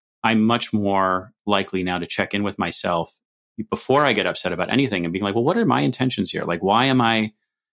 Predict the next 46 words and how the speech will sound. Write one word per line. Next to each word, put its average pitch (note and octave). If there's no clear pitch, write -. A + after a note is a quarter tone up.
and, A#2+
and A2+
what A#2+
are C3+
my A#2
concerns, G#2+
and G2+
are G2
they F#2
really F#2+
material, A2+
or F2
are F#2
they F2+
kind F#2+
of -
all F#2+
in F2+
my F2
head E2+
because E2+
they're E2+
equally G2
likely F2
to E2
be F2
the E2
same? F2
What A2+
are G#2+
the G2+
boundaries F#2+
that F2+
make F#2
me F2+
feel F2+
safe, F#2
and F#2
what F#2+
are F#2
my F2+
dreams F#2
for G2
this F2+
thing? F2+
And F2+